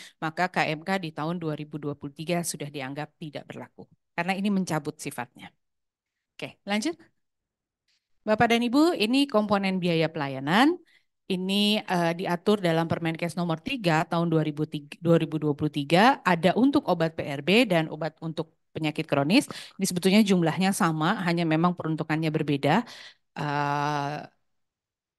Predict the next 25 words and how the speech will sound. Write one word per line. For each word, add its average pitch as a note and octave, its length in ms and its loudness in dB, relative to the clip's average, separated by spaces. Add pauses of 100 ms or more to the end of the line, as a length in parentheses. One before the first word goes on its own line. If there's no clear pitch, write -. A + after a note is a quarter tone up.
(420)
di, F#3+ 80 2 (160)
a, - 160 4 (160)
dida-, G3 400 2
di, G3 160 2
di, F#3 240 2 (240)
dibagi F#3 320 2
berdasarkan F#3 640 0
jumlah, E3+ 380 2 (260)
eh, D3+ 320 -6
harga D3+ 800 -2
obatnya. D#3+ 480 0 (400)
Nah, F3 80 -4
ini F#3+ 240 -2 (560)
angka-angkanya E3 800 0
silahkan E3 480 -2
Bapak D3 320 -2
dan D3 80 -2
Ibu D3+ 240 -4
nanti D3 240 -4
menyesuaikan D3+ 800 0 (400)
tergantung D#3+ 480 -2
dengan D3+ 240 -4
jumlah D3 480 -4
yang D3+ 320 -4
dikeluarkan. C3+ 640 -12